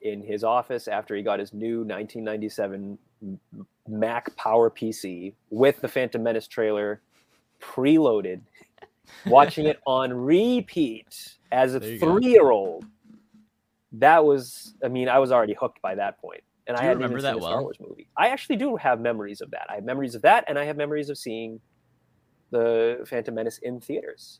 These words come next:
Speaker 1: I, it, it's, like, one of my earliest memories. And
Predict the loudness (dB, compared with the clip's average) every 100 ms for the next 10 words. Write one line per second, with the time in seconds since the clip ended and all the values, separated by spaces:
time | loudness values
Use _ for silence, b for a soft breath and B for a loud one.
0 | -4 0 0 -4 -4 -2 -2 -8 -6 -4
1 | 0 0 0 0 2 0 -2 -6 -8 -10
2 | -18 -20 _ _ _ _ _ _ -14 -12